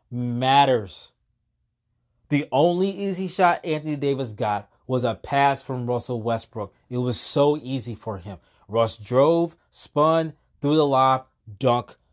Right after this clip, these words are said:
for Anthony Davis. All you have to do is catch it and dunk it. That is the value of Russell Westbrook. But outside of that,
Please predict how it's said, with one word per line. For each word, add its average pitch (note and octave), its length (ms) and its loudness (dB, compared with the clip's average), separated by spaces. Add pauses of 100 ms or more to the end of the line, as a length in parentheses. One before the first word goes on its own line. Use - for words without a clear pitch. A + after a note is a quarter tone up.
(100)
for C3+ 160 -8
Anthony G#2+ 400 -10
Davis. F2+ 460 -10 (580)
All A#2 140 6
you C3+ 60 6
have B2+ 80 2
to B2+ 60 -4
do C3 140 0
is B2+ 120 -4
catch C3+ 220 -2
it C3+ 120 -2
and B2+ 100 -4
dunk G#2 240 -8
it. - 80 -20 (1400)
That B2+ 260 4
is B2 140 -2
the B2 180 -6
value A2+ 720 2
of G#2 220 -8
Russell A2+ 420 -8
Westbrook. - 680 -8 (1800)
But C#3 140 6
outside D#3 560 4
of G#2 180 -4
that, C#3+ 360 0